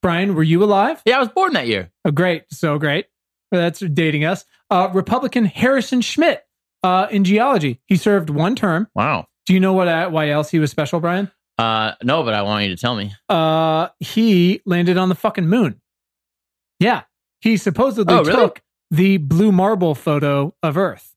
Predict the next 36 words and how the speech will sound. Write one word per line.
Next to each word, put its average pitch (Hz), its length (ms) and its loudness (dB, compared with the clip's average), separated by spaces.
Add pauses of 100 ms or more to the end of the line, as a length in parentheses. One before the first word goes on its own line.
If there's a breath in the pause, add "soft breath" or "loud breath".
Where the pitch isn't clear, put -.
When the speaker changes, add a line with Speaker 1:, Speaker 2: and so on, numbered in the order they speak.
(220)
Speaker 1:
Right? - 220 2
Speaker 2:
Oh. - 140 -10 (420)
Speaker 1:
He 196 40 2
was 190 120 4
also 247 260 0
second 226 380 -4
to 202 80 0
last 233 380 -2
person 139 460 -4 (340)
to 190 80 0
walk 156 260 0
on 156 80 -2
the 143 60 0
moon, 147 340 0 (380)
uh, 156 320 0
but 170 160 -2
that's, 180 240 -2
but 160 180 -4
just 156 240 -4
because 143 260 -2
we 131 120 0
suck. 120 320 -4
Speaker 2:
Yeah. 139 180 2
Speaker 1:
And 151 160 0
that 147 80 0
was 143 160 -4
a 135 60 0
long 127 200 -2
time 117 240 -4
ago. 127 160 -8
Speaker 2:
Yeah. 90 100 -4 (400 loud breath)
Speaker 1:
Uh, 170 340 0
on 180 140 0
the 190 120 2
other 240 220 2
hand 175 340 0